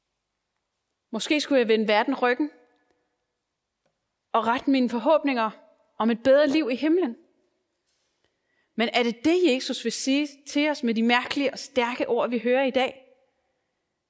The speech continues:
"Den, der elsker sit liv, skal miste det. Den, der hader sit liv i denne verden, skal bevare det til evig tid."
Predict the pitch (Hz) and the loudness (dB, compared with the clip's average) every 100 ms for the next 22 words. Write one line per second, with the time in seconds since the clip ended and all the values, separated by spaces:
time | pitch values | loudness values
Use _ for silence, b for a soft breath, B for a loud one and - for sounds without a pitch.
0 | _ - 262 254 - - 285 349 - 269 | _ 0 2 2 -2 0 0 0 -2 -4
1 | - 208 226 254 - 226 226 311 - 240 | -4 -4 -2 -2 -4 -2 0 0 0 -4
2 | 196 190 - _ _ _ _ _ _ _ | -4 -8 -14 _ _ _ _ _ _ _
3 | _ 185 180 - 233 320 320 226 190 220 | _ -6 -4 -2 0 0 0 -4 -2 -2
4 | 190 196 196 208 185 175 190 - 175 165 | -2 -2 -2 -2 -2 -2 -4 -8 -6 -2
5 | 214 277 277 208 - - 226 254 254 302 | 0 0 -2 -6 -8 -6 -6 -6 -8 -10